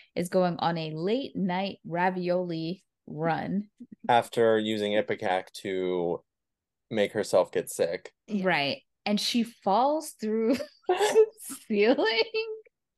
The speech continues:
Speaker 2: And not
Speaker 1: Question
Speaker 2: even,
Speaker 1: mark?
Speaker 2: like, not even in, like, a n-, they were so rough with this. I was like, "Damn, she really went through it."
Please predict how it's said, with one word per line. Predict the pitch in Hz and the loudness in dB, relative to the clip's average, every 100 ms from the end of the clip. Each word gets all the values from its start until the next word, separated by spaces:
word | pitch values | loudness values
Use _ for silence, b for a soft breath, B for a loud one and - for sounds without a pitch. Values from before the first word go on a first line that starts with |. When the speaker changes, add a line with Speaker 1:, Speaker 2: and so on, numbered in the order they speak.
| 294 226 | -6 2
Speaker 2:
And | 170 | 6
not | 180 220 | 6 4
Speaker 1:
Question | 285 | 4
Speaker 2:
even, | 285 240 | 4 6
Speaker 1:
mark? | 220 | 4
Speaker 2:
like, | 214 - - - | 2 -8 -20 -6
not | 151 165 220 | 0 2 4
even | 233 220 | 4 4
in, | 196 | 4
like, | 180 160 139 _ | 4 2 0 _
a | 135 | 0
n-, | 123 - - _ b b - | 2 -2 -8 _ b b -2
they | 139 226 | 4 6
were | 302 | 6
so | - - 156 190 185 - | 2 4 6 8 6 4
rough | 135 123 247 - | 4 4 4 4
with | 202 175 | 0 4
this. | 165 131 - | 6 4 4
I | 156 | 2
was | 180 180 | 2 0
like, | 190 143 - | -2 -4 -4
"Damn, | 156 349 202 | -4 -2 -6
she | - 294 | -6 -2
really | 269 240 233 | 0 2 2
went | 226 220 | -2 -4
through | 254 330 | -6 -2
it." | 311 113 | 0 0